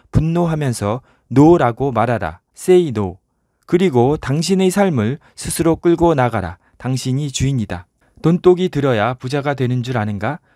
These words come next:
투자 기법을 몰라서 부자가 못 되는 줄 아는가? 절대 아니다. 일확천금의 기회가 있다고 생각하는가? 꿈 깨라.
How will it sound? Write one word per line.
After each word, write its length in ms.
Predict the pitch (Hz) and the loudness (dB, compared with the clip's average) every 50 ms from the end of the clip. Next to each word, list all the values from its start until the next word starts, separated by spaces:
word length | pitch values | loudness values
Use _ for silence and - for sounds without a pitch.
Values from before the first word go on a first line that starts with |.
| _ | _
투자 260 | _ - 170 190 190 175 | _ -4 2 2 2 2
기법을 420 | 175 175 - 175 160 147 156 151 | 2 -2 -2 -4 -2 -2 -2 -2
몰라서 560 | 123 120 120 120 123 117 - - 104 107 120 123 | 0 0 0 0 0 -2 -2 -4 -4 -6 -6 -6
부자가 360 | - 120 127 131 123 135 131 | -6 -2 -2 0 0 0 -2
못 180 | 120 120 123 | -2 -4 -4
되는 260 | - 147 135 135 131 120 | -4 -4 -2 -2 -2 -2
줄 140 | 131 127 | -2 -2
아는가? 400 | 113 101 104 101 95 123 143 160 _ _ _ | -2 -2 -2 -2 -4 -4 -4 -6 _ _ _
절대 300 | - - 131 135 131 170 156 | -4 -2 -2 0 2 0 0
아니다. 420 | 135 117 104 - 98 87 87 _ _ _ _ _ _ _ _ | 0 0 -2 -4 -6 -8 -8 _ _ _ _ _ _ _ _
일확천금의 720 | - - 190 202 202 - - 202 196 190 185 185 185 185 170 | -2 2 2 2 2 0 -4 -2 -2 0 -2 -2 -2 -4 -4
기회가 320 | - 139 135 131 139 135 | -2 -2 -2 -2 0 -2
있다고 340 | 113 104 - 113 107 117 120 | -4 -4 -6 -10 -8 -8 -8
생각하는가? 720 | - 165 165 165 - - - 113 107 98 107 117 135 135 - | -8 -6 -6 -6 -6 -6 -6 -6 -6 -6 -6 -6 -8 -8 -6
꿈 140 | 170 175 180 | -4 -4 -4
깨라. 340 | - 156 123 101 78 80 | -2 -2 -2 -2 -4 -8